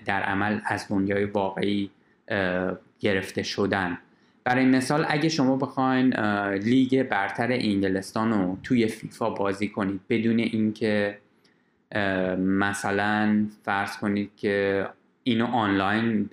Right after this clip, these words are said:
بخواین بازی کنید یا اینکه برید مثلاً اونو به نوعی توی آلتیمیت تیم شبیه سازی کنید، تیم پرمیر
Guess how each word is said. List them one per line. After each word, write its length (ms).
بخواین 360
بازی 300
کنید 460
یا 160
اینکه 600
برید 480
مثلاً 640
اونو 600
به 120
نوعی 680
توی 240
آلتیمیت 580
تیم 240
شبیه 340
سازی 360
کنید، 340
تیم 320
پرمیر 640